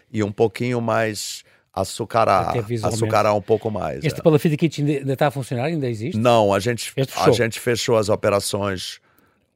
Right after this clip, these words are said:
Speaker 2: Uma de, uma
Speaker 1: de
Speaker 2: década
Speaker 1: rua,
Speaker 2: depois?
Speaker 1: de rua no Brasil e ficamos só com a operação do aeroporto
Speaker 2: Da Gávea.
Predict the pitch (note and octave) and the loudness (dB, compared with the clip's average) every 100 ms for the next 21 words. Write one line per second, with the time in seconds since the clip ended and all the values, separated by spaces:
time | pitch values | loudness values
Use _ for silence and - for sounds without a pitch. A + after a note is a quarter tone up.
0 | _ D3+ C3 B2+ C#3+ C3+ B2+ D3 - - | _ -2 0 0 0 4 4 6 6 6
1 | A#2 A#2 G#2+ E3 E3 A#2 A2+ F#2+ A2+ A2 | 8 8 8 6 0 0 2 2 4 6
2 | G#2 G#2 G#2 G2 G2 G2 F#2 G2 A#2 A#2+ | 4 4 2 4 4 4 4 0 2 2
3 | C3+ C3+ _ _ _ _ - G2+ - G#2+ | 0 -4 _ _ _ _ -2 -2 -2 -2
4 | A2 A2 - G#2+ A2+ A#2 G#2+ A2+ G#2+ - | -2 0 2 2 4 4 4 2 2 2
5 | A2+ G#2+ G#2+ A2 G2 G#2 G#2+ B2+ C3 | 0 2 2 2 2 0 -2 0 2